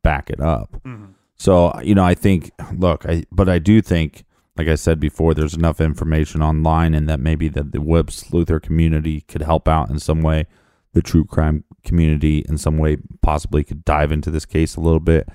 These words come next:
Speaker 1: and maybe uncover some new leads. That's the hope of his sister. The other thing, too, is, you know, like we said, our, you know, what we kinda lean towards or what kinda makes the most sense was this was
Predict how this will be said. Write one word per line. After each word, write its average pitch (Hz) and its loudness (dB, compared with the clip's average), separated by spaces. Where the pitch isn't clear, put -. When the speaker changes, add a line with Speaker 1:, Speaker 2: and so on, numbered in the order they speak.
Speaker 1:
and 87 2
maybe 85 4
uncover 85 2
some 80 -2
new 80 4
leads. 78 0
That's 87 -2
the 82 0
hope 82 0
of - -4
his 80 0
sister. 82 -2
The 87 -4
other 107 4
thing, 78 -2
too, 104 4
is, 78 -4
you 90 0
know, 73 -2
like 76 -6
we 80 -4
said, 90 0
our, - -2
you 85 -4
know, - -6
what 80 0
we 90 2
kinda 82 -2
lean 107 4
towards 65 -4
or 78 -2
what 80 -2
kinda 87 -2
makes 82 0
the 82 -6
most 82 0
sense 104 0
was 80 -6
this - -10
was 78 -14